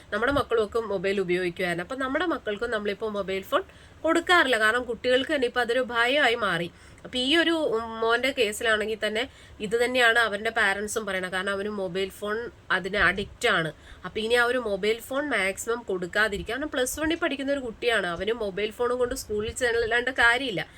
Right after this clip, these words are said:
അപ്പൊ ഈ ഒരു കേസ് ഉണ്ടാകുന്നത് തന്നെ അവൻ മൊബൈൽ ഫോൺ കൊണ്ട് സ്കൂളിൽ കൊണ്ടുവന്നു. അപ്പൊ അത് അധ്യാപകർ കണ്ടു, ആ ഒരു ഫോൺ വാങ്ങി വെച്ചു. അപ്പൊ ആ ഒരു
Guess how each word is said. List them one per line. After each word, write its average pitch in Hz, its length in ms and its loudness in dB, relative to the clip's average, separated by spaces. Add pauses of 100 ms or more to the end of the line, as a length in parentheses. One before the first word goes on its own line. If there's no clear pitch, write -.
(220)
അപ്പൊ 196 120 -10
ഈ 233 100 -2
ഒരു 269 140 0 (100)
കേസ് 226 300 2
ഉണ്ടാകുന്നത് 254 640 2
തന്നെ 247 160 0
അവൻ 240 220 -2
മൊബൈൽ 208 360 -4
ഫോൺ 233 280 -4
കൊണ്ട് 220 240 -2
സ്കൂളിൽ 208 420 -2
കൊണ്ടുവന്നു. 202 560 -2 (400)
അപ്പൊ 202 140 2
അത് 240 300 4 (100)
അധ്യാപകർ 220 720 2
കണ്ടു, 196 380 0
ആ 208 40 0
ഒരു 208 160 -2
ഫോൺ 214 400 -4
വാങ്ങി 202 340 2
വെച്ചു. 220 400 -2 (380)
അപ്പൊ 202 140 2
ആ 240 80 6
ഒരു 262 300 6